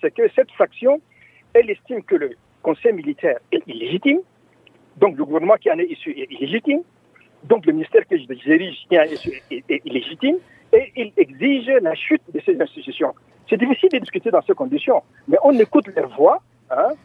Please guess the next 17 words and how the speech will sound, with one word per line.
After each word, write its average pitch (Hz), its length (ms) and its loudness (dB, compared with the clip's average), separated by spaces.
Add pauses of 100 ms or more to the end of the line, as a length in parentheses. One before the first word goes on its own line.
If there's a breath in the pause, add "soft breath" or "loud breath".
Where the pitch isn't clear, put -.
(140)
on 185 120 4
essaie 202 160 -6
de - 40 -20
tenir 175 240 2
compte 180 220 -2
de 135 40 -6
leurs 139 140 2
revendications, 214 640 -2 (380 soft breath)
mais 339 200 6 (260)
sur - 160 -4
le 208 80 6
plan 254 180 -2
politique, 190 360 -8 (100)
c'est 165 180 2
difficile 226 440 -4
de 196 80 2
leur 240 140 6